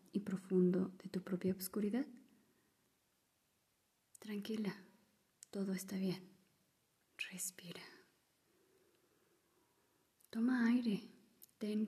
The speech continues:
paz. Aquí no hay algo para ver. No hay nada para temer. Solo estás tú.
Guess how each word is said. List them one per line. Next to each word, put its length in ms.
paz. 480
Aquí 560
no 320
hay 220
algo 340
para 200
ver. 280
No 120
hay 100
nada 540
para 260
temer. 480
Solo 400
estás 380
tú. 160